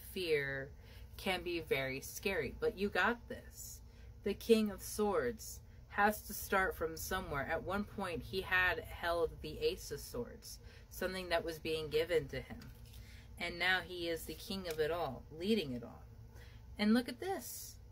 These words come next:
You are being given this new opportunity. So don't feel like you're unworthy of it. Don't feel like you're not deserving of it,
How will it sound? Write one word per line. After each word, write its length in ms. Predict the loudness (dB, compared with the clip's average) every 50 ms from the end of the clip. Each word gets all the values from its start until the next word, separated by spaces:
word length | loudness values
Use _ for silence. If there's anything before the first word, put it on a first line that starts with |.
| -14 -6 0
You 380 | 0 4 8 10 8 8 8 2 -2 0
are 100 | 0 0
being 320 | 2 4 2 2 2 0
given 320 | -2 -2 -2 -2 -2 -6 -6
this 180 | -8 -8 -8
new 160 | -8 -6 -2 0
opportunity. 760 | 0 0 -2 -2 -10 -12 -10 -8 -8 -8 -8 -8 -10 -10 -10 -6
So 200 | -2 0 2 4
don't 280 | 6 4 4 2 0
feel 240 | 2 6 6 8 8
like 260 | 6 6 4 2 -2 -4 -14 -14 -12 -6
you're 180 | -2 0 2 4
unworthy 540 | 4 4 4 6 6 6 6 6 2 0 -2
of 160 | -2 0 2
it. 120 | 2 2
Don't 280 | 4 2 0 0 0 -4
feel 160 | -2 -2 -2
like 200 | -2 -2 -4 -2
you're 120 | -2 0 2
not 180 | 2 0 2
deserving 540 | 0 -2 0 2 2 2 2 2 0 0 0
of 160 | 0 0 -2
it, 180 | -2 -2 -4